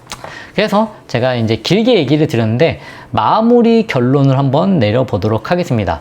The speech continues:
스카이는 더 공격적이고 엣지는 더 안정적입니다. 어느 쪽이든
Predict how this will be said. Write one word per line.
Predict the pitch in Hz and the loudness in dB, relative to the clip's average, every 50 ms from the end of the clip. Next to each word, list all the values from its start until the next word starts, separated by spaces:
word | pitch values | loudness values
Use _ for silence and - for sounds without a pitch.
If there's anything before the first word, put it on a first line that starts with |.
| - - | -8 -12
스카이는 | - - - - - 247 240 220 170 147 185 226 - - - - | -12 -10 -4 -2 0 0 2 2 2 2 0 -2 -4 -8 -10 -6
더 | - 123 117 - | -4 -4 -4 -6
공격적이고 | - - 123 123 131 147 165 170 170 - 127 113 104 110 123 156 147 104 - - - - | -4 -2 0 2 2 2 2 0 0 -2 -2 0 0 0 0 0 0 0 -2 -8 -12 -6
엣지는 | - 117 127 135 - - 180 180 196 220 226 220 | -4 -4 -4 -6 -4 -2 0 0 2 2 0 0
더 | - 135 131 - - - | 0 -2 -2 -4 -4 -2
안정적입니다. | - 127 139 160 202 208 196 160 131 98 98 95 90 82 - - - - - - - - - - - | 0 2 4 4 4 4 2 2 0 0 -2 -2 -2 -4 -4 -6 -8 -10 -16 -20 -20 -20 -20 -4 0
어느 | 104 120 165 208 240 254 | 2 2 4 2 2 0
쪽이든 | 254 - 233 202 190 147 123 143 147 135 101 90 | 2 0 2 2 2 2 2 2 2 0 -2 -6